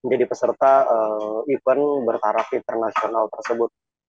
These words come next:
Salah satu yang menyoroti kegiatan tersebut diantaranya, eh, Ketua Komisi Satu D P R D Provinsi Kota Waringin,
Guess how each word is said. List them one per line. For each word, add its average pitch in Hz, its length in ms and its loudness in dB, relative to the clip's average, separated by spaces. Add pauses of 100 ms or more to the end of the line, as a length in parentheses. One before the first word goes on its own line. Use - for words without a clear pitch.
(140)
Salah 117 240 0
satu 120 320 0
yang 120 160 2
menyoroti 120 560 2
kegiatan 113 560 0
tersebut 117 560 -2
diantaranya, 110 960 -2 (480)
eh, 117 160 -2 (1300)
Ketua 131 320 2
Komisi 131 400 0
Satu 127 400 -2
D 113 160 0
P 107 80 -2
R 113 240 0
D 110 160 -2
Provinsi 117 960 -4
Kota 113 320 -2
Waringin, 117 480 -2